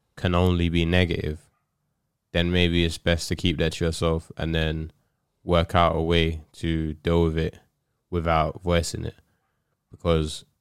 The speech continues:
it's so, so for example, let's say, um, you feel, you have, you have a feeling of frustration because,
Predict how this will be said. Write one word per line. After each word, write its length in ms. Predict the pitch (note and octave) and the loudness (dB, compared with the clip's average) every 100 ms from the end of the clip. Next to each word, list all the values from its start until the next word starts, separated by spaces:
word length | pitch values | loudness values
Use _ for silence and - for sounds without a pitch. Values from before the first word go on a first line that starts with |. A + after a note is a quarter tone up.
| _ _ _ _ _ _ - | _ _ _ _ _ _ -10
it's 100 | - | -4
so, 140 | G#2+ | -2
so 200 | F#2 F#2+ | 2 2
for 140 | F#2 G#2 | 4 2
example, 440 | F#2+ G2 F2+ F2 | 4 2 4 2
let's 220 | F2+ F#2+ | 4 4
say, 360 | - F#2+ F2+ F2 F2 | 4 4 6 6 4
um, 320 | F2 E2+ D#2+ _ _ _ - | 2 -2 -6 _ _ _ -4
you 100 | F2+ | -4
feel, 460 | - F#2 F2 F2 - | 0 4 4 2 0
you 160 | F2+ | 2
have, 260 | F#2 D#2+ - | 2 2 -2
you 140 | F2+ | 0
have 140 | F#2 E2 | 0 0
a 40 | |
feeling 400 | - G2 F#2 F2+ | 0 2 2 2
of 300 | F2 F2 D#2 _ | 2 0 -4 _
frustration 1000 | - G#2+ G2 - G2 G2 - F2+ F2 F2+ _ _ _ - | -2 2 2 2 2 2 0 -2 -2 -6 _ _ _ -12
because, 640 | F#2 - F#2 F2+ D#2+ - | -8 0 2 2 -2 -10